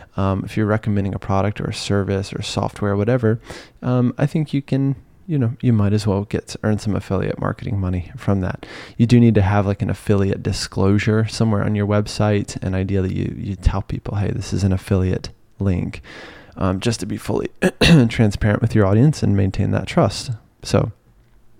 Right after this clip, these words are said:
but yeah, it can be kind of a cool feeling, you know, when you just see affiliate fees coming through, um, after you already set it up. Can be, can be quite passive, actually. And it's, um, it's,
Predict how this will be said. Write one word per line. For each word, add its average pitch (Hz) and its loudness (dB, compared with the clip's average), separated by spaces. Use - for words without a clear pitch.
but - 0
yeah, 175 6
it 151 2
can 180 4
be 196 2
kind 160 2
of 101 2
a 107 -2
cool 110 0
feeling, 101 0
you 143 4
know, 101 4
when 104 2
you 104 0
just 98 -2
see 98 -4
affiliate 101 -2
fees 104 -4
coming - -2
through, 101 0
um, 98 -2
after 101 -2
you 107 0
already 104 -2
set 101 -2
it 98 -2
up. - -2
Can 156 -6
be, 156 -4
can 156 -4
be 160 -2
quite - -2
passive, - -4
actually. - -6
And 110 -2
it's, - -6
um, 107 0
it's, - 0